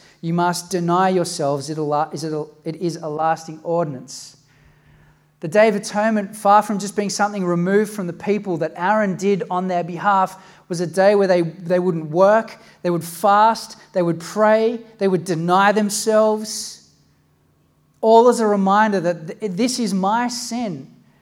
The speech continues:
They were involved in this process as much as Aaron was, albeit symbolically or in their hearts, reminding themselves that,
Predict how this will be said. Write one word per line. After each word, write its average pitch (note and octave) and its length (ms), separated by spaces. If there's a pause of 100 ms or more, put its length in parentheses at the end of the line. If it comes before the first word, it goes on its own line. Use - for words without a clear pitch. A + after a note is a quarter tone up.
They F#3+ 100
were G#3 160
involved G#3 640
in G#3+ 200
this G#3 180
process G#3+ 1000 (240)
as F#3 220
much A3 400
as G3 180
Aaron G#3 380
was, E3+ 500 (380)
albeit A#3 360
symbolically G#3 800
or F#3 220
in G#3 160
their G#3 120
hearts, - 840 (400)
reminding G3 560
themselves G#3 600
that, D#3+ 140